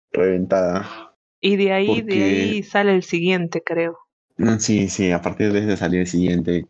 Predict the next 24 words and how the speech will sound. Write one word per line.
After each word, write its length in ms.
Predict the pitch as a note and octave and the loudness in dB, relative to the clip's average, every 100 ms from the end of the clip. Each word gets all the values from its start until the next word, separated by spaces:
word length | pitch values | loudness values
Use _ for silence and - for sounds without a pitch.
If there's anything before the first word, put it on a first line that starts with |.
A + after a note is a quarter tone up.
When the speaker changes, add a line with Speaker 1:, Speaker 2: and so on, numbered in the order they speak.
| - | -8
Speaker 1:
de, 460 | - D#2+ - E2 E2 | -4 -2 -2 -2 -2
en 80 | F#2 | -2
el 80 | F2+ | 0
cual 220 | F#2+ F2+ | 0 0
yo 100 | F#2+ | 0
me 80 | F#2+ | 0
encargué 360 | F2 F2 F2+ | 0 0 0
de, 280 | F2 E2 - _ _ _ _ | 2 0 -4 _ _ _ _
<clears throat> 0 | |
de 500 | - F2 G2+ G#2 F#2 | -10 -8 -2 0 2
llevarlo 280 | F#2 F#2 F2+ | 2 2 0
a 80 | F2 | 2
cabo. 420 | F#2+ F#2 A#2 - _ _ _ - | 0 0 -4 -10 _ _ _ -2
Llamó 520 | G2 F#2+ A2 B2 - | 0 2 2 0 -4
Amemos 440 | - G#2+ A#2+ A2+ G#2+ | -2 2 2 0 0
el 140 | F2+ | -2
Caos 560 | F2+ G#2 G#2+ A2+ - - | 0 0 0 -4 -12 -8
y 60 | G#2 | -2
hablamos 320 | G2 G2+ G2+ | 0 -2 -2
sobre 220 | G#2+ F2+ | -2 -2
la 60 | E2 | 0
teoría 280 | F2+ F#2 F2+ | 0 2 0
del 140 | E2+ | 0
caos. 600 | - D#2+ E2 - - - | 0 0 -2 -4 -16 -18